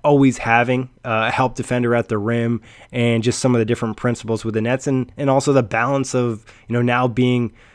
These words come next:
you know, the go-to guy offensively sometimes. I think another thing with Cam Johnson and Mikal Bridges,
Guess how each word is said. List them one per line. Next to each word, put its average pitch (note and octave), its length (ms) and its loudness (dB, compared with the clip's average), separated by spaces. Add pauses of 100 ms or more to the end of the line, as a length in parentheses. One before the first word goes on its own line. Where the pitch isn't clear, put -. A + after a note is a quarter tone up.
(120)
you A#2+ 60 -4
know, B2+ 160 4
the C#3 160 4
go-to C3 500 4
guy A#2+ 220 2
offensively A2+ 580 -2
sometimes. G2 540 -10
I A2+ 60 -4
think D3 180 -2
another C#3 380 4
thing C3+ 180 -2
with B2+ 260 0
Cam B2+ 280 0
Johnson A#2+ 400 0
and A2+ 120 -2
Mikal A2+ 300 -2
Bridges, A#2 500 0